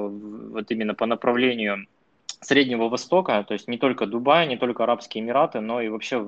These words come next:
весь этот регион, там, в том числе Саудовская Аравия, Катар, Оман. То есть мы развиваем это направление, у меня есть, э, определённое понимание, и, соответственно,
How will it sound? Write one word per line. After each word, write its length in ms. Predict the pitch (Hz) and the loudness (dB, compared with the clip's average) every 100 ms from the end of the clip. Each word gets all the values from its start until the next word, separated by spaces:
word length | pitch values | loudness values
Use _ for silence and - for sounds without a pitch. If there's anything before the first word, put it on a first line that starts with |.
| 98 | -4
весь 240 | 120 113 | -4 -4
этот 220 | 101 107 | -8 -10
регион, 380 | 107 101 113 104 | -10 -4 -2 -2
там, 120 | 98 - | -4 -16
в 40 | |
том 100 | 110 | -16
числе 220 | 101 - 101 | -14 -12 -8
Саудовская 640 | 127 156 139 - 120 113 | -4 -4 -4 -4 0 2
Аравия, 640 | 113 110 104 101 98 98 98 | 4 2 2 0 -2 -4 -8
Катар, 400 | - - 139 131 | -10 2 6 6
Оман. 360 | 110 113 127 123 _ _ _ _ - | 4 2 0 -2 _ _ _ _ -12
То 60 | |
есть 160 | 104 - | -12 -10
мы 840 | 117 120 113 104 101 104 107 110 110 | -6 -2 -2 -2 -2 -4 -8 -6 -6
развиваем 680 | 110 120 139 170 165 151 | -6 0 4 4 2 -4
это 200 | 120 135 | -8 -6
направление, 720 | 131 117 123 120 123 117 104 104 | -4 -4 -4 -2 -2 0 0 0
у 80 | |
меня 180 | 107 110 | -2 -2
есть, 440 | 104 104 - - 98 | -2 -4 -8 -16 -10
э, 260 | 98 101 | -8 -8
определённое 500 | 101 120 113 117 101 | -8 -4 0 2 0
понимание, 800 | 101 110 117 143 160 135 107 104 - | -2 -6 0 2 4 2 0 -2 -8
и, 300 | 110 120 110 - - - - | -8 -6 -8 -10 -20 -20 -20
соответственно, 540 | _ - 113 - 107 | _ -4 -4 -2 -6